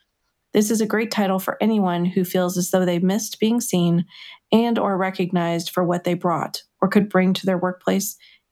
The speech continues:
or community." The last one, "The margins of my copy of The Visibility Factor are full of notes, ahas, ideas, and exclamation points galore. This just isn't another how-to book. Those are a dime a dozen.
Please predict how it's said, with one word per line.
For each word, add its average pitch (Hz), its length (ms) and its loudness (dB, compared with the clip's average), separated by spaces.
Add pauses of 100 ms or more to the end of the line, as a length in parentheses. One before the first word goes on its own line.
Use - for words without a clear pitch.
(180)
or 185 140 4
community." 180 640 0 (960)
The 226 80 6
last 190 280 0
one, 190 240 2
"The 196 80 0
margins 208 460 2
of 214 100 0
my 208 160 2
copy 185 360 -2
of 185 60 0
The 180 80 0
Visibility 180 480 0
Factor 180 380 -2
are 170 160 -2
full 190 220 0
of 180 100 0
notes, 196 420 -2 (100)
ahas, 196 500 0 (100)
ideas, 180 500 0 (320)
and 185 120 4
exclamation 180 680 0
points 180 260 -2
galore. - 480 -4 (500)
This 254 220 0
just 254 280 -2
isn't 202 260 2
another 180 380 0
how-to 180 400 -2
book. 156 300 -2 (100)
Those 202 260 2
are 190 80 0
a 170 60 -2
dime 165 240 -2
a 160 40 -2
dozen. 156 460 -4